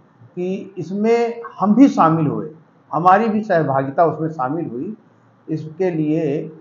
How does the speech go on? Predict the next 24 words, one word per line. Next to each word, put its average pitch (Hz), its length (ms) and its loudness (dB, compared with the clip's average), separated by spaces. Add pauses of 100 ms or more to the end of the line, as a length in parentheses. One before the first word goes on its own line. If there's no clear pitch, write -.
(300)
मैं 143 580 -4 (280)
अपने 147 340 -6 (460)
एमआईसी 127 400 -4
सदस्य 135 840 -4 (100)
नीतू 131 240 -6
पटेल, 160 460 -6
अशोक 156 400 -4
पटेल, 160 420 -6 (300)
हमारे 135 300 -2
एमआईसी 135 420 -2
के 156 80 -10
सदस्य 135 380 -6
धनेन्द्र 139 280 -8
सिंह 143 160 -4
बघेल, 151 680 -2 (240)
वहाँ 139 260 6
पर 147 320 2
जो 151 460 6 (380)
सुखलाल 143 320 4
बंसल, 147 400 0
उमेश 143 360 2
बंसल, 147 360 -2
चंद्रशेखर 147 540 -4
बंसल, 143 560 0